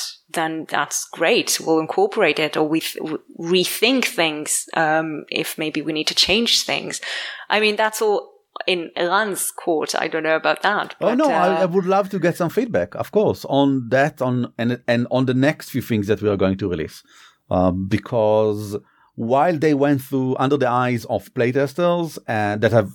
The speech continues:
Speaker 2: also playtested them, um, there were, there, there was very little change that I needed to do. Now, I obviously am the best at designing adventures, but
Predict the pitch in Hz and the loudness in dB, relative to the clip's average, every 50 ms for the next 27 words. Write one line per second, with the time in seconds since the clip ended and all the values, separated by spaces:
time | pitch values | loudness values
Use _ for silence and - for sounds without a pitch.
0 | - - - 127 123 - - 113 98 - 107 110 151 151 - 104 92 - - - | -6 0 2 2 2 2 0 -4 -2 0 2 2 2 2 2 0 -2 -2 -4 -12
1 | 117 101 98 90 87 98 120 - _ _ _ _ _ _ _ _ _ - 98 98 | -6 -4 -2 -2 -2 -4 -8 -10 _ _ _ _ _ _ _ _ _ -2 0 2
2 | 98 98 98 98 98 - - _ _ _ _ _ _ - 156 135 156 151 151 147 | 2 2 2 2 0 0 -4 _ _ _ _ _ _ -8 -4 0 2 4 4 4
3 | 151 147 - - _ - _ _ _ 135 151 143 139 135 131 135 139 135 127 113 | 2 2 -2 -6 _ -20 _ _ _ 0 0 2 2 2 0 0 0 2 0 0
4 | 104 98 143 147 147 139 131 127 120 101 - - 110 92 85 82 98 92 - 90 | -2 0 2 2 4 2 2 0 0 -4 -2 -2 -4 -4 -4 -4 -6 -4 -2 -2
5 | 90 90 87 85 87 - - 87 90 92 85 101 104 - _ _ _ - - - | -2 -2 -4 -6 -10 -10 -10 -6 -4 -4 -4 -4 -6 -12 _ _ _ -20 -20 -20
6 | - - _ - - 113 120 120 120 120 117 - - 101 110 113 104 110 - _ | -20 -20 _ -6 -2 2 2 4 4 2 2 0 -2 0 2 2 2 0 -4 _
7 | - 143 151 139 131 135 127 - 120 117 113 110 113 110 101 120 95 95 139 143 | 2 2 2 6 4 2 2 2 0 2 2 2 2 2 0 0 2 4 4 4
8 | 135 131 - 107 92 101 98 101 110 101 92 92 87 95 87 98 117 120 113 - | 4 4 -4 -6 -2 -2 0 2 2 2 2 0 -2 -2 0 0 0 0 0 -2
9 | 90 90 95 117 120 120 117 - | -6 -6 0 2 2 2 2 0